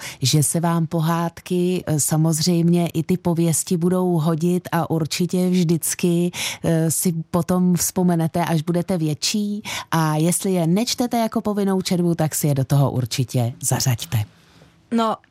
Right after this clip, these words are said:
Speaker 2: já chci jenom říct, že jsem v šestý třídě a tam jsme teďka nedávno probírali zrovna řecké báje a pověsti.
Speaker 1: Mhm.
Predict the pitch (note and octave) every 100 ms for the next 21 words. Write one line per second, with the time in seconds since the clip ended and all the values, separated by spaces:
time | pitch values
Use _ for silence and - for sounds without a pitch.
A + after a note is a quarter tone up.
0 | - A3 G#3+ - A#3+ B3 A#3+ G3+ A3 B3+
1 | G#3 A#3+ A3+ - G#3+ A3 G#3+ G#3 - G3+
2 | - G#3 A3 B3 - - - - A#3 A#3+
3 | A#3+ A#3+ A#3+ A#3 - A3+ A3 A#3 A3+ A3
4 | A#3 A#3+ A#3+ A3 A3 G#3 A3 G#3+ G#3 G#3
5 | G#3 G#3 G#3 - - _ - G#3+ - A3
6 | F#3+ G#3+ G#3+ G#3+ - G3+ F#3+ F#3+ G3 -
7 | F3 - _ D3+ D3+ D#3+